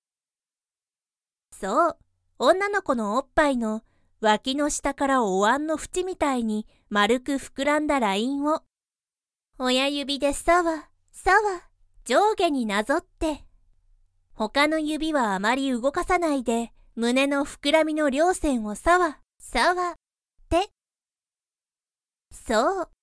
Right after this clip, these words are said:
親指で上下にラインをなぞって、さわ、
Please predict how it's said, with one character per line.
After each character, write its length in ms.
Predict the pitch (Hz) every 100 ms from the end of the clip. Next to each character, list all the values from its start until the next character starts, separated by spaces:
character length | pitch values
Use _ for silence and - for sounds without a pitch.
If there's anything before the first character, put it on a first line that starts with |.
| _ _ _ _ _ _ _ _ _ _ _ _
親 260 | 226 254 277
指 320 | 277 269 262
で 160 | 269
上 300 | 226 285 359
下 160 | 349 277
に 180 | 226 196
ラ 180 | 202 214
イ 200 | 240 294
ン 80 |
を 100 | 302
な 160 | 294 285
ぞ 120 | 320
っ 100 | 339 _
て、 300 | 311 285 247 _ _ _ _ _ _ -
さ 440 | - - 262 302
わ、 320 | 311 262 -